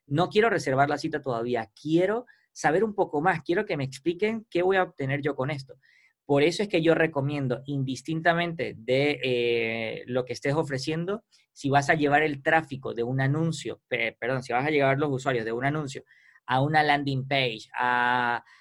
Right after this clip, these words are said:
a una página web, a un funnel de ventas o a cualquier destino a nivel de web, pues colócale el botón de ver más, porque eso genera curiosidad. Eso me dice a mí,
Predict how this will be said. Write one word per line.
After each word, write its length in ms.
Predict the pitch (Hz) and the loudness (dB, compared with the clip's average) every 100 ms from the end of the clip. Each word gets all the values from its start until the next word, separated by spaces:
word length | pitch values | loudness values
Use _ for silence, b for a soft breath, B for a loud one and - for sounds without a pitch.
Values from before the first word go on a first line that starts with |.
| b - | b 0
a 340 | 127 127 127 | 4 6 6
una 880 | 143 151 156 151 151 147 147 139 135 | 4 4 4 4 4 4 4 4 4
página 440 | 143 135 147 139 | 2 2 -2 2
web, 360 | 143 160 147 113 | 4 4 2 0
a 140 | 117 | 0
un 400 | 123 139 147 147 | 0 -2 -2 -4
funnel 460 | 139 160 151 151 147 | 0 4 4 4 2
de 100 | 139 | 2
ventas 460 | 151 143 120 104 - | 2 -2 -8 -14 -8
o 160 | 113 | -2
a 320 | 113 113 110 - | 2 2 0 0
cualquier 560 | 123 120 - 147 156 | -2 -4 -2 -2 0
destino 560 | 156 151 139 165 151 113 | 0 -2 -2 -6 -4 -6
a 100 | 104 | -8
nivel 380 | 110 117 123 135 | -6 -4 -2 0
de 100 | 139 | 0
web, 240 | 143 185 - _ _ _ _ - | 4 2 2 _ _ _ _ -6
pues 160 | 131 | -4
colócale 420 | 135 135 131 175 | 0 0 2 0
el 80 | 185 | -2
botón 260 | 139 135 143 | -2 -4 -4
de 80 | 151 | -2
ver 160 | 147 | -2
más, 280 | 190 233 - | -4 -8 -8
porque 260 | - 127 139 | -6 -4 -4
eso 180 | 143 185 | -10 -10
genera 360 | - 135 165 | -4 -2 -2
curiosidad. 680 | 180 139 120 - 135 214 165 | -4 -6 -6 -6 -2 0 -2
Eso 180 | 151 175 | -6 -6
me 100 | 151 | -4
dice 240 | 160 165 | -4 -4
a 40 | 175 | -6
mí, 220 | 190 | -6